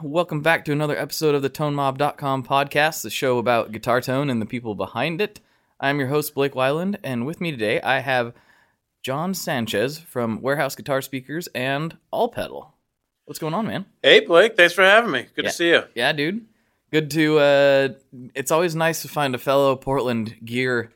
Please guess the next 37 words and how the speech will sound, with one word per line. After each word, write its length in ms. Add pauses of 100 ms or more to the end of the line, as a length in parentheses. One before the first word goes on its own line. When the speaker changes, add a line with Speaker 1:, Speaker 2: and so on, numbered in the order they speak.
(640)
Speaker 1:
junkie 480
slash 640 (340)
business 400
guy. 480 (160)
Speaker 2:
Yeah. 420 (140)
<laughs> 460 (360)
Speaker 1:
We 60
Speaker 2:
Well, 40
Speaker 1:
can 100
Speaker 2:
there's 140
Speaker 1:
sh- 40
Speaker 2:
no 100
shortage 380
of 100
us 200
around 260
here, 220
Speaker 1:
we 160
Speaker 2:
from 40
what 80
I 40
Speaker 1:
can 80
share. 320
Speaker 2:
understand. 340
Speaker 1:
Well, 180
I 160
mean, 220
yeah, 220
I 80
find 260
more 160
and 80
more 160
all 140
the 60
time. 280
Speaker 2:
Right? 260